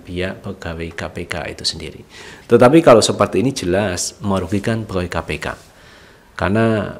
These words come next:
mereka-mereka yang punya integritas seperti Pak Novel, kemudian Pak Giri Suprabdiono, harus resign per tanggal satu November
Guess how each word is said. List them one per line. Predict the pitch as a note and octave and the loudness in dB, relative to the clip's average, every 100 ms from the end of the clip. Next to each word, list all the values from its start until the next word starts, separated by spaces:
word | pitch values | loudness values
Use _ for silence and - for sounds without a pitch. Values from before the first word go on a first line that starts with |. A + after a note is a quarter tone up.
| - | -4
mereka-mereka | G2 F#2+ G2+ F#2+ A2 C3+ B2 | 0 2 2 0 2 4 6
yang | F#2+ E2+ | 4 0
punya | F#2+ F#2 E2 | -4 -6 -6
integritas | F2+ - C#3 A2+ F#2 | -6 -6 -2 0 0
seperti | - F#2+ F2 | -2 -6 -6
Pak | - E2 | -6 -2
Novel, | C3 A#2+ G#2 F#2 F2 D#2+ G2+ - | 0 2 0 0 -4 -8 -12 -10
kemudian | F#2+ F#2 F2+ F2+ | -8 -6 -6 -6
Pak | - E2+ - | -8 -8 -8
Giri | - F#2 F2+ | -8 -6 -6
Suprabdiono, | - F2 F2 - A#2+ A#2 F#2+ G2 - - - - - | -6 -8 -10 2 4 4 0 -4 -12 -20 -20 -10 2
harus | A#2 A2 - G#2 | 4 6 2 0
resign | - A#2+ A2 F2+ D#2 | 2 2 2 0 -6
per | - - F#2+ | -10 -6 -4
tanggal | F2 E2+ F2+ F2 | -4 -4 -4 -4
satu | F#2+ F2+ F#2 | -6 -6 -6
November | E2+ A2 B2+ A#2 | -2 2 4 4